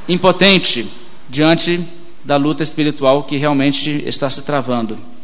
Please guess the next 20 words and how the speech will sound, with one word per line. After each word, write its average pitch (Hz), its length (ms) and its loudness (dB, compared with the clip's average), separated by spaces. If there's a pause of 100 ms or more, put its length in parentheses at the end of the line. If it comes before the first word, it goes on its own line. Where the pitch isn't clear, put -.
(340)
O 151 80 -4
verso 220 320 4
seis 190 340 2
continua 165 460 2
a 156 40 4
nos 151 140 2
declarar: 147 760 2
"A 185 80 6
mulher, 202 460 4
porém, 185 280 4
fugiu 180 380 0
para 175 180 2
o 170 40 0
deserto, 160 600 2 (220)
onde 165 240 6
Deus 170 320 2
lhe 170 100 0
havia 156 220 4
preparado 165 840 2 (220)
lugar 151 640 0